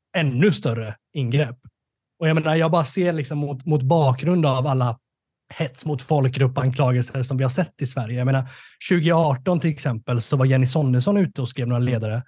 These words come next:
om, eh, Burkasongs två punkt noll, om, eh, ni minns det, det här filmprojektet som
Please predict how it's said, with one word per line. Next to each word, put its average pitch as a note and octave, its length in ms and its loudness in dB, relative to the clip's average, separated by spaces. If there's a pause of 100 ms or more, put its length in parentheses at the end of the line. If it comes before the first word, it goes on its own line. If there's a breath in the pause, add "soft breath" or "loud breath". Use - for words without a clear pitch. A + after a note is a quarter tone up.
(380 loud breath)
om, A#2 360 0
eh, - 720 -8
Burkasongs C3 920 0
två C#3 380 0
punkt C3 340 -4
noll, D#3+ 520 2
om, C3+ 260 -2
eh, C3 160 -2
ni C#3 100 0
minns D3+ 400 0
det, A#2+ 160 -6
det B2+ 80 0
här A#2+ 200 -2
filmprojektet B2+ 840 -2
som A#2+ 320 -2